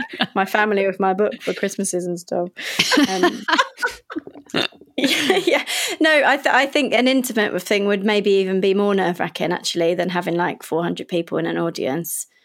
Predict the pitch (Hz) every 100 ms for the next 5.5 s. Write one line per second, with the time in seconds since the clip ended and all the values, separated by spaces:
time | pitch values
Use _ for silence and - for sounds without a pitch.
0 | _ - 180 170 170 160 _ _ _ -
1 | 196 196 190 185 180 175 175 175 185 180
2 | 170 175 175 170 170 165 165 170 160 -
3 | 170 160 147 151 151 - 151 - - 170
4 | 160 180 - 147 240 202 196 - - -
5 | - 185 180 190 175